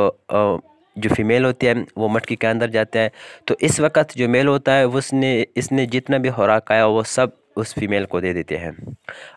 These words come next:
अब उस वक्त तो इनको खुराक की ज़रूरत नहीं होती, जब तकरीबन दस ग्यारह बजे का टाइम हो जाता है। और आपको एक और बात बताता चलूँ कि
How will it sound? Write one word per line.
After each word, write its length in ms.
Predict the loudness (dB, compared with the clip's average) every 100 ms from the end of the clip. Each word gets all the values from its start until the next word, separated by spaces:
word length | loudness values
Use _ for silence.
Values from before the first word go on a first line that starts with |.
| 2
अब 220 | 2 6
उस 340 | 4 4 2
वक्त 260 | 2 2 0
तो 120 | 0 0
इनको 300 | -2 0 -2
खुराक 300 | 0 0 0
की 120 | -2
ज़रूरत 300 | -2 -2 0
नहीं 120 | -2
होती, 260 | -2 -2 -6 -8 _ -4
जब 160 | -4 -2
तकरीबन 500 | -6 -2 0 0 0 _ -8
दस 380 | -2 0 0 -2
ग्यारह 240 | 2 2
बजे 180 | 2 -2
का 120 | -4
टाइम 240 | 0 0 0
हो 40 |
जाता 220 | -4 0
है। 140 | -2 -2 -16 -20 -20 _
और 280 | 2 4 4 2
आपको 280 | 0 0 0
एक 240 | -2 0 2
और 140 | 2
बात 260 | 2 0 -2
बताता 200 | -6 -4
चलूँ 260 | -2 -2
कि 160 | -2